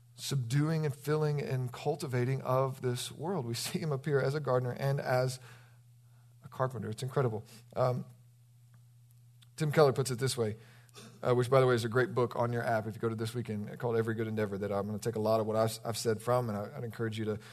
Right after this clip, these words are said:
uh, read if you're interested in, in learning more. But he, he says, "Work is so foundational to our makeup," how God made us, "that it is one of the few things that we can take in significant doses without harm." Just think about this. Indeed, the Bible says that we should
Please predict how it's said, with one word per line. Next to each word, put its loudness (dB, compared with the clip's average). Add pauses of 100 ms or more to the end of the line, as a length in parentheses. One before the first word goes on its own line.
(320)
uh, -4
read 0
if -2
you're -4
interested -6
in, -4
in -6
learning -2
more. -2
But 2
he, 0
he 2
says, 6
"Work 10
is 6
so 10
foundational 4
to 2
our 10
makeup," 2 (1080)
how 0
God 6
made 4
us, 0 (260)
"that 6
it 12
is 6
one 6
of 4
the 6
few 2
things 2 (280)
that 6
we 2
can 2
take 6
in 2
significant 2
doses 4 (260)
without 8
harm." 2 (880)
Just -6
think 4
about 6
this. -2 (240)
Indeed, 4
the 4
Bible 12
says 8
that 2
we 2
should 6